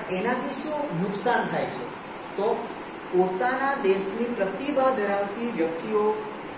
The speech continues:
તે દેશ માટે સેવા પૂરી પાડી શકતી નથી. કેમ?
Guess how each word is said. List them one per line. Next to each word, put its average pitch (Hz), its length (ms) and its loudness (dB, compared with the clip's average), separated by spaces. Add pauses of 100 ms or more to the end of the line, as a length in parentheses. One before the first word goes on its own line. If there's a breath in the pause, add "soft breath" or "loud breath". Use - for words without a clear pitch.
(120)
તે 269 160 -2
દેશ 202 420 0
માટે 196 320 -2
સેવા 175 440 -2
પૂરી 160 420 0
પાડી 147 400 0
શકતી 143 580 -4 (460)
નથી. 170 340 0 (360)
કેમ? - 180 0